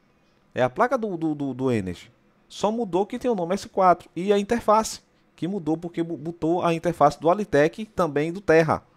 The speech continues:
dentro do demodulador, que pra ler ali, que o demodulador do outro, do, do Terra é a Valink, botou num Alitec.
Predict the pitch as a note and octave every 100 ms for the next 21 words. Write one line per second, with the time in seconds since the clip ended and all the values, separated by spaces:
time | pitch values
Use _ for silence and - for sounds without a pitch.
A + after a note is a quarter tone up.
0 | _ _ _ C#3+ C#3 C#3+ D3+ G3+ A#3 _
1 | _ _ _ _ _ _ B2 C#3 D3+ C#3+
2 | D#3+ D#3 D#3+ C#3+ A#2+ F#3 - - C3 G#2+
3 | B2+ A#2+ A2+ A2 B2 G#3 _ _ - A#2+
4 | A#2 B2 A#2 A#2 G#2+ G#2+ G#2+ G#2+ C3 C#3
5 | A2 F#2 _ _ - G2 F#2+ F#2+ F#2 G2
6 | - B2+ B2+ F#2+ F2+ F#2 C3 D3+ G3+ -
7 | _ - - - - _ - G#3 G#3+ F3+
8 | F#3+ G3+ F#3+ F#3 G#3 D#3+ B2+ A#2+